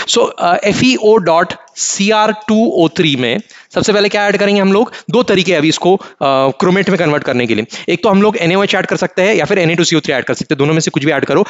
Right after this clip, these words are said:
आपकी मर्जी, ठीक है। तो एफ़ईओ डॉट सी आर टू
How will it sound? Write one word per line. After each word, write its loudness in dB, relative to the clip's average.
आपकी 0
मर्जी, -4
ठीक 0
है। 0
तो 2
एफ़ईओ 2
डॉट 2
सी -2
आर 2
टू 2